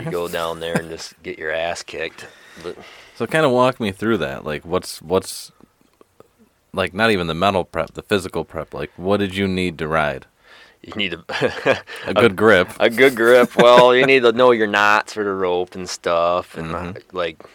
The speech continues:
Speaker 1: you put on, like, a lather on the rope so it, it's, like, sticky.
Speaker 2: Okay, so it doesn't cut your
Speaker 1: Cut
Speaker 2: hand or
Speaker 1: bells. And, I mean, there was, like, different knots. I always use a slip knot because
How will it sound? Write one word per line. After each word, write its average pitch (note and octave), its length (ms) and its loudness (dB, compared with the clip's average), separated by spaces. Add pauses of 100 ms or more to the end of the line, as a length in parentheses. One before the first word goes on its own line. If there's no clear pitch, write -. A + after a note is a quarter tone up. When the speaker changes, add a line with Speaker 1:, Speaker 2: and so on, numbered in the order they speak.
(120)
Speaker 1:
you G2+ 80 -12
put F#2+ 240 -2
on, F#2 200 -2
like, F2+ 340 -8 (2000)
a F#2 40 -10
lather E2+ 500 0
on E2+ 140 -4
the E2+ 80 -8
rope E2 400 -6
so E2 220 -8
it, - 80 -12 (140)
it's, - 160 -20
like, D#2+ 140 -6
sticky. F2 640 -8 (560)
Speaker 2:
Okay, F#2+ 300 -6
so F#2 180 -8
it D2+ 60 -8
doesn't E2 320 -6
cut - 180 -6
your E2+ 120 -8
Speaker 1:
Cut F2+ 100 -8
Speaker 2:
hand F2+ 580 -2
or D2 260 -8 (140)
Speaker 1:
bells. E2 560 -4
And, D#2+ 240 -18 (640)
I F2+ 100 -10
mean, F#2+ 160 -8
there F#2+ 120 -2
was, F2+ 140 -4
like, F2 200 -4 (260)
different A2+ 340 0
knots. F#2+ 340 0
I A2 60 6
always G#2+ 220 2
use G2 140 -8
a E2+ 60 -10
slip - 320 -4
knot F2 380 -6
because E2 580 -10